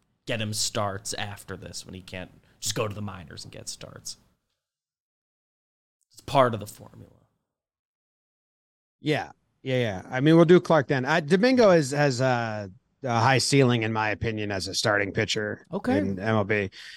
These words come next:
Speaker 2: And I think he shut down the Mets last year, like, went into the eighth inning. Uh, he shut down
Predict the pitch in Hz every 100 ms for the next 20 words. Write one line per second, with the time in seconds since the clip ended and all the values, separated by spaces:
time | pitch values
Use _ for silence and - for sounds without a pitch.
0 | - 117 131 202 214 160 185 160 156 143
1 | 110 104 127 180 - 196 190 165 202 196
2 | 165 117 127 139 147 143 120 107 123 156
3 | - - 135 190 226 220 160 123 117 110
4 | - 147 147 143 135 127 123